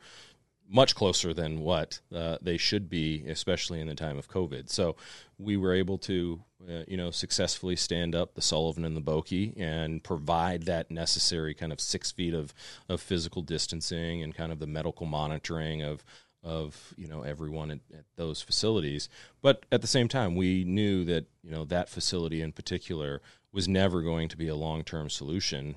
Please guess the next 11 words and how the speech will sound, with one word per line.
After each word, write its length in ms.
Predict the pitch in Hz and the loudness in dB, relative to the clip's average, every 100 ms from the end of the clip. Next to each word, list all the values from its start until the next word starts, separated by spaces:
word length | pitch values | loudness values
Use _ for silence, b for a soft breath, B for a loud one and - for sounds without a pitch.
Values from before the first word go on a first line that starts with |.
| - | -12
It's 500 | - 78 - - - - | -12 -12 -10 -10 -10 -6
inefficient. 920 | 92 90 - 87 - 87 90 - - | -2 -2 -2 0 0 0 -4 -10 -12
You 140 | 87 | -10
know, 180 | 80 78 | -6 -6
there's 240 | 76 78 78 | -4 -4 -4
a 60 | |
lot 240 | 73 78 78 | -2 -2 -4
of 160 | 69 - | -6 -8
empty 280 | 82 80 | -8 -6
space 480 | 73 - 80 80 - | -4 -4 -4 -2 -2
there. 440 | - 78 76 76 | -4 -4 -4 -4